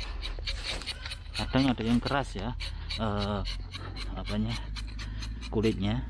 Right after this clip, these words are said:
kulit karetnya kadang ada yang keras, tapi rata-rata itu adalah empuk, rata-rata empuk. Kita lanjut ke sini.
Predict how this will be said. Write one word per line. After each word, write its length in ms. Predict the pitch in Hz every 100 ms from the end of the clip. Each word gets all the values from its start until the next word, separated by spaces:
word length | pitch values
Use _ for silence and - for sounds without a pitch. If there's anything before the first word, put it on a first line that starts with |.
| - - - - - - -
kulit 240 | - 107
karetnya 320 | 101 98 107 117
kadang 240 | 107 113
ada 60 | 98
yang 80 | 95
keras, 320 | 95 113 - - - - - - - - - - - -
tapi 140 | -
rata-rata 540 | 113 101 95 95 110 110
itu 240 | 107 -
adalah 420 | 104 95 104 110 104 - - - - - - - - -
empuk, 260 | 110 131 - - - -
rata-rata 400 | 101 101 101 107
empuk. 240 | 104 98 - - - - - - - - - - - - - - - - - - - - - - - - - -
Kita 120 | 104 113
lanjut 320 | 104 107 143
ke 100 | -
sini. 300 | 107 107 139